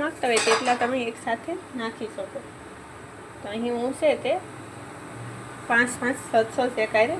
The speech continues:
નાખવાની છું, કેમ કે તમે છે તે વધારે છે તમે જે રીતના તમે ફેરવી શકો તે પ્રમાણે નાખી શકાય એકસાથે. તો હવે તેને થોડી વાર માટે સળવા દેવાના, પછી તેને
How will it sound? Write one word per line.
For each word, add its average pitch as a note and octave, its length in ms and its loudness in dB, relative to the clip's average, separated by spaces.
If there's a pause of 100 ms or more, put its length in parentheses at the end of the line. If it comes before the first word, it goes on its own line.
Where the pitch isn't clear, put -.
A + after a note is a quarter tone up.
(120)
નાખવાની G#3 540 -6
છું, - 120 -8 (100)
કેમ B3 220 4
કે B3 100 4 (580)
તમે A#3+ 200 2 (100)
છે C4+ 200 10
તે A#3+ 80 6 (1300)
વધારે A#3+ 440 8
છે C#4 180 6
તમે A3+ 180 6 (280)
જે A#3 160 6
રીતના A#3+ 280 -2
તમે A#3+ 220 0
ફેરવી C#4 340 4
શકો G#3+ 300 2
તે A3 160 4
પ્રમાણે A#3 320 2 (260)
નાખી A#3 320 -2
શકાય G3+ 360 -4
એકસાથે. - 360 -4 (800)
તો - 120 2
હવે A3+ 160 8
તેને A#3 180 4 (120)
થોડી A#3 260 6
વાર A#3+ 160 6
માટે B3+ 180 2 (180)
સળવા C4 360 8
દેવાના, G#3 360 6
પછી A#3 340 0
તેને A#3+ 140 4